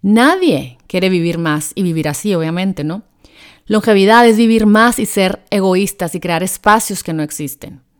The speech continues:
¿no? Es decir, "Ay, vas a vivir mil años, güey, pues a ver quién te cuida, ¿no?". <laughs> O sea, pero, a ver, hay mucha información que bien o mal existe, como dicen.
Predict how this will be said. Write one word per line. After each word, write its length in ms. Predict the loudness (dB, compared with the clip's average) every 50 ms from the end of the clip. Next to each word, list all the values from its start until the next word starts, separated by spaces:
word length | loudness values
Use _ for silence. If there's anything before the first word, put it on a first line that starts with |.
| _ _ _ _ _ _ _ _ -12
¿no? 180 | -6 -4 -2 -2
Es 140 | -2 -2
decir, 240 | -4 -4 -2 -2 0
"Ay, 140 | 0 0 0
vas 200 | 0 0 0 2
a 120 | 2 2
vivir 140 | 2 2 2
mil 200 | 2 0 2 2
años, 240 | 4 4 4 2 2
güey, 140 | 0 -2 -4
pues 120 | -4 -4 -4
a 60 | -4
ver 120 | -4 -4
quién 140 | -4 -6 -6
te 140 | -6 -8 -8
cuida, 320 | -6 -6 -6 -4 -2 2
¿no?". 300 | 2 4 4 2 0 -4
<laughs> 40 | -8
O 140 | -4 -4 -2
sea, 400 | 0 2 2 0 0 -2 -6 -8 -8 -12 -12 -12 -12 -12 -14 -16 -18 -18 -20 -20 -20 -20 -12 _
pero, 340 | 4 6 6 8 8 6 6 2 -4 _ _ _ _ _ _ _ _ 2
a 140 | 4 4 6
ver, 240 | 4 2 -2 -6 -12 _ _ _ 0
hay 100 | 4 6
mucha 260 | 8 8 6 6 6
información 760 | 4 4 4 2 0 0 -2 -2 -2 -2 -2 -2 -4 -8 -14 -18 _
que 180 | -4 -2 -2 0
bien 280 | 0 0 -2 -2 0
o 80 | -2 -2
mal 180 | -2 0 -2 -2
existe, 460 | -2 -4 -4 -6 -6 -4 -8 -10 -8
como 180 | -6 -6 -4
dicen. 460 | -4 -4 -4 -4 -6 -6 -6 -8 -10